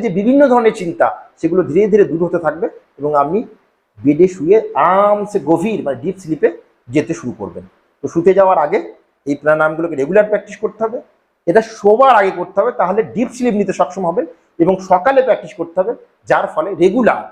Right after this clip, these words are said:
আপনার বিপি কন্ট্রোলে আসতে শুরু করবে। বোঝা গেছে? তো রেগুলার যোগাসন এবং প্রাণায়ামকে প্র্যাকটিস করতে হবে। প্রাণায়ামগুলো যদি রেগুলার প্র্যাকটিস করা যায়, তাহলে কিন্তু অটোমেটিক্যালি আপনার মন শান্ত হতে শুরু করবে এবং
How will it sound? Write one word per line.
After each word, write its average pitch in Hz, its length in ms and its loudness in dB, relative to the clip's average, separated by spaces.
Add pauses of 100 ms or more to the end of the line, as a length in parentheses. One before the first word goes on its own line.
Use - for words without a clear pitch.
(320)
আপনার 151 240 -6
বিপি 160 220 -10 (120)
কন্ট্রোলে 135 340 -2
আসতে - 160 -4 (100)
শুরু 127 200 -10
করবে। 87 200 -14 (1000)
বোঝা 123 180 2
গেছে? - 160 -14 (300)
তো - 60 2 (100)
রেগুলার 196 440 2
যোগাসন 165 320 -2 (100)
এবং 147 100 -6 (100)
প্রাণায়ামকে 127 460 -4
প্র্যাকটিস - 360 -8
করতে - 220 -14
হবে। 143 120 -16 (600)
প্রাণায়ামগুলো 233 640 0
যদি 220 180 -8
রেগুলার 190 320 0
প্র্যাকটিস 147 340 -8
করা 131 220 2
যায়, 87 140 -12 (460)
তাহলে 185 320 -2
কিন্তু 190 160 -12 (100)
অটোমেটিক্যালি 175 540 -6
আপনার 160 200 -4
মন 143 120 -6 (100)
শান্ত - 220 -4
হতে 135 180 -10
শুরু 143 200 -8
করবে 160 200 -10 (360)
এবং 139 120 -2